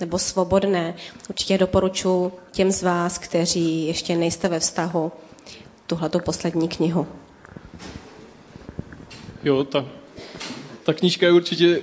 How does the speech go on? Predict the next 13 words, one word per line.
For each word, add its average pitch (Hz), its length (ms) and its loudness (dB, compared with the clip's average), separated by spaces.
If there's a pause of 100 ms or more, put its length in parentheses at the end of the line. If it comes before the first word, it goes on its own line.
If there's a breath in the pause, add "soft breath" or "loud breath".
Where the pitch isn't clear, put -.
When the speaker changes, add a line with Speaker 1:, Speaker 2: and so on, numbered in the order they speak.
(140)
Speaker 2:
určitě 170 400 0
výborná, 160 520 4
určitě, 156 580 2
určitě 156 320 2
může 147 220 4
moc 151 160 4
pomoct. 143 360 2 (640 loud breath)
Tam 147 140 2
jsou 170 120 -2
superový 170 320 6
příběhy, 156 440 4
ne? 151 220 2 (340)
A 143 380 4